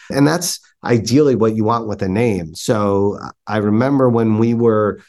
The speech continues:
sort of coming up with a name for the brand, we had our brand architecture, and we went through two thousand different names. And it was when Dave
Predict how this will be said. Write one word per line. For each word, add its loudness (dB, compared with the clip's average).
sort -4
of -12
coming -2
up -4
with -2
a -2
name 2
for -2
the -6
brand, 0
we -2
had -2
our -2
brand -4
architecture, 0
and 0
we 4
went 0
through 0
two -2
thousand -2
different -2
names. -6
And 0
it -2
was -2
when 0
Dave 2